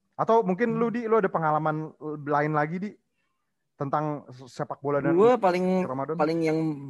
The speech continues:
Speaker 3: gua inget soal Ramadan sih paling enak itu waktu pas dua ribu delapan belas tuh, Piala Dunia Rusia.
Speaker 1: Hmm.
Speaker 3: Mudik kan gua ke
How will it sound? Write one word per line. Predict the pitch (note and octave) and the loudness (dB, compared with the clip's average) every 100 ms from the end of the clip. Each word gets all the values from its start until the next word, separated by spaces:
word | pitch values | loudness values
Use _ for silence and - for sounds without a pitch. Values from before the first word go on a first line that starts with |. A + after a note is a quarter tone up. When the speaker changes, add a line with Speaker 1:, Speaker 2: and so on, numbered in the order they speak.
| D3 | -6
Speaker 3:
gua | C#3 C3+ | -2 -2
inget | C#3 D3 C#3+ _ _ _ | 0 -4 -6 _ _ _
soal | C#3 C3+ C3+ | 0 0 2
Ramadan | C#3 C3 D#3+ | 0 0 2
sih | F#3+ F#3+ | 0 2
paling | D3 C3+ | 0 0
enak | C3 B2+ | -4 -6
itu | D3+ | -2
waktu | F#3 D3+ | 0 0
pas | C3 | -4
dua | C#3 C3+ | -6 -6
ribu | B2+ B2+ | -4 -4
delapan | B2 A#2+ B2 | -4 -2 0
belas | D3 | 0
tuh, | C#3+ A#2+ | 0 -8
Piala | - A2+ | -6 -6
Dunia | A#2 A2+ | -6 -8
Rusia. | A2+ - B2+ A2 _ _ _ | -10 -4 -4 -4 _ _ _
Speaker 1:
Hmm. | A#2+ C3 C#3+ | -6 -4 -4
Speaker 3:
Mudik | - | -4
kan | A#2 A2 | -8 -6
gua | A#2 | -6
ke | A2+ A#2 | -6 -6